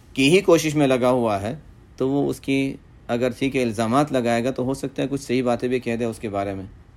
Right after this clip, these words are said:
وہاں سے انسان اپنی غلطیاں تلاش کرے۔ بہرحال، انسان کی ذمہ داری ہے اپنی غلطیاں تلاش کرنے کی کوشش کرے، معالج کے ذریعے سے ہو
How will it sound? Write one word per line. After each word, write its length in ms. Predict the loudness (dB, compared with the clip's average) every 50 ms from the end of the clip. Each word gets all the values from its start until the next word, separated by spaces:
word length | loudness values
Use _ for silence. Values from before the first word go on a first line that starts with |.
| -20 -20 -20 -20 -10 -6
وہاں 260 | -4 -2 -2 -2 -2
سے 160 | -2 -4 -6
انسان 300 | -6 -6 -6 -6 -6 -6
اپنی 200 | -8 -8 -10 -10
غلطیاں 460 | -8 -8 -8 -8 -8 -8 -8 -8 -8 -10 -14 -20 -20 -20 -18 -12
تلاش 380 | -8 -6 -4 -4 -4 -6 -8 -12
کرے۔ 180 | -12 -12 -12 -12 -16 -16 -12 -6
بہرحال، 360 | -2 0 2 2 2 0 0 -4
انسان 440 | -8 -8 -8 -8 -6 -4 -2 -2 -2
کی 140 | -4 -6 -10
ذمہ 280 | -10 -8 -8 -8 -8 -8
داری 360 | -6 -6 -4 -2 -2 -2 -2
ہے 160 | -2 -2 -4 -6 -10 -18 -20 -10 -4
اپنی 280 | -4 -4 -2 -2 -4 -4
غلطیاں 440 | -4 -4 -6 -6 -6 -6 -6 -6 -6 -6
تلاش 380 | -8 -8 -6 -6 -6 -6 -8 -8
کرنے 280 | -10 -10 -8 -8 -8 -8
کی 120 | -10 -10
کوشش 380 | -10 -8 -8 -8 -8 -10 -10 -8
کرے، 260 | -6 -4 -4 -4 -4 -6 -10 -20 -20 -20 -16 -12
معالج 400 | -8 -6 -4 -4 -4 -4 -4 -2
کے 80 | -4
ذریعے 300 | -2 -2 -2 0 0 -2
سے 120 | -2 -2 -2
ہو 180 | -2 -2 -4